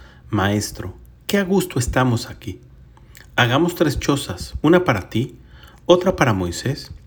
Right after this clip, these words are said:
y otra para Elías". En realidad, no sabía lo que decía,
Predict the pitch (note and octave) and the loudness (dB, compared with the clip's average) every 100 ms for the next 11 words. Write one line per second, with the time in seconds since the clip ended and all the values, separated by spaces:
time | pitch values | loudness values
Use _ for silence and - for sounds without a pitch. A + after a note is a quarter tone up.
0 | - - B2+ C#3 - - G#2 F#2 E2 D#2 | -12 2 6 6 2 -6 -4 -4 -4 -8
1 | - - - _ - - - - - - | -12 -18 -20 _ -20 -20 -20 -20 -14 0
2 | A2 G2 F#2+ F#2 F2 C#3 - - - - | 2 4 2 2 2 -2 -4 -16 -20 -4
3 | A2+ C#3 D3 A2+ G#2+ A#2+ A2+ F2+ - E2+ | 2 2 2 2 4 4 4 2 -4 -6
4 | E2 - D3 A#2 | -8 -2 -2 -2